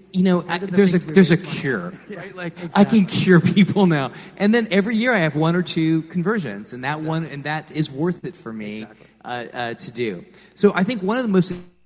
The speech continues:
Speaker 1: exciting things that you did was, uh, you strengthened hep C surveillance.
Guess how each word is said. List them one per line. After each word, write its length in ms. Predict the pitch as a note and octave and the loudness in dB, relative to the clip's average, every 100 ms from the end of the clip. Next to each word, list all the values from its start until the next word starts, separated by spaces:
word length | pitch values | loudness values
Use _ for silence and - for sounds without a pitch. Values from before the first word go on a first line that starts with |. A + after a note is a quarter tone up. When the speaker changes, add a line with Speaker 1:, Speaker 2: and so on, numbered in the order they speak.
| _ | _
Speaker 1:
exciting 360 | E3 D#3+ D3 C#3+ | -6 -4 -4 -6
things 220 | D3+ C#3 | -8 -8
that 80 | C3 | -12
you 140 | B2+ | -8
did 240 | B2 B2+ | -4 -4
was, 420 | A#2+ A#2+ A#2+ - - | -4 -6 -6 -10 -8
uh, 360 | A#2+ A2+ A2 - | -8 -8 -10 -12
you 140 | B2+ | -12
strengthened 500 | - - C#3 - C3 | -10 -8 -10 -10 -12
hep 200 | A2+ C3 | -10 -10
C 340 | - - B2 A#2 | -8 -8 -8 -10
surveillance. 640 | - A#2 G#2 G#2 G#2 G#2 | -8 -8 -8 -10 -10 -16